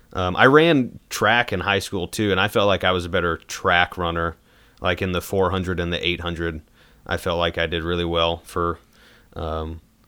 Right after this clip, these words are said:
being a little white guy, especially in the four hundred. Um,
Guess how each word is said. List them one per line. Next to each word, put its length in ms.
being 180
a 40
little 240
white 240
guy, 280
especially 480
in 100
the 60
four 280
hundred. 420
Um, 480